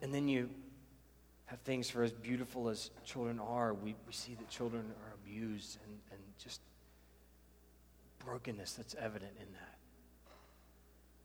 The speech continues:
Or the way that people are marginalized and pushed to the side, not shown love, not shown care.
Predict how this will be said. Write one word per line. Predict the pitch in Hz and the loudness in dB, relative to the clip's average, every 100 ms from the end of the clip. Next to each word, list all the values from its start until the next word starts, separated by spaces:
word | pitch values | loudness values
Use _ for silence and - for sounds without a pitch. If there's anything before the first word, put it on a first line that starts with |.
| - - - - - - - | -20 -20 -20 -20 -20 -20 -6
Or | |
the | 117 | 2
way | 123 131 | 6 6
that | 113 | 4
people | 127 117 | -2 -4
are | 107 | -4
marginalized | 104 104 110 110 110 101 101 101 | -2 4 4 4 2 2 2 0
and | 98 | -8
pushed | - - - | -8 -8 -8
to | 117 | -6
the | 98 | -4
side, | - 95 98 98 - - - - - - | -4 -6 -4 -6 -6 -16 -20 -20 -18 0
not | 113 - | 0 2
shown | - 127 110 107 | 4 4 4 6
love, | 110 107 | 8 8
not | 113 117 | 6 0
shown | - 120 | 0 -2
care. | 107 - 117 110 104 | -4 -4 -4 -2 -4